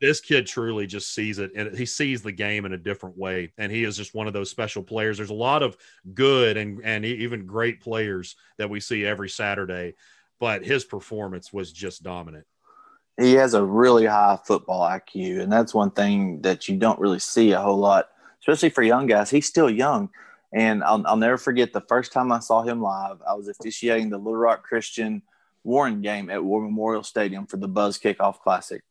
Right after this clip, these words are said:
Speaker 2: or the Hootens Kickoff Classic. I can't remember which one, but he and Justice Hill were on the field together, and Justice is just a phenomenal athlete, but Treylon Burks takes it to a different level,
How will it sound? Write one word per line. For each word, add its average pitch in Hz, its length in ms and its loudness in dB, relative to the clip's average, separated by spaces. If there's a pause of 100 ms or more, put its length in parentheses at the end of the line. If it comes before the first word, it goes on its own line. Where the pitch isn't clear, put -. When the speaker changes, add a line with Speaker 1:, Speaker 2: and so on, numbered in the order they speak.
Speaker 2:
or 101 140 -2
the 98 100 -2
Hootens 90 360 -2 (100)
Kickoff 92 260 -6
Classic. - 440 -4
I - 20 -20
can't - 180 -6
remember 101 220 -2
which 107 220 -2
one, 95 220 -2 (600)
but 110 440 2
he 139 280 2
and 110 140 -2
Justice 117 400 -2
Hill 147 260 0
were 101 140 -2
on 98 140 -4
the - 60 -20
field 202 300 -2
together, 95 440 -6
and 98 420 -8
Justice 131 560 -2 (480)
is 104 320 0
just 101 300 -6
a 104 60 -4
phenomenal 107 460 0
athlete, 104 520 -2
but 98 240 -2 (1200)
Treylon 151 520 0
Burks 117 360 -2
takes 110 260 -2
it - 120 -14
to 107 140 -2
a 92 60 0
different 90 380 -6
level, 92 400 -2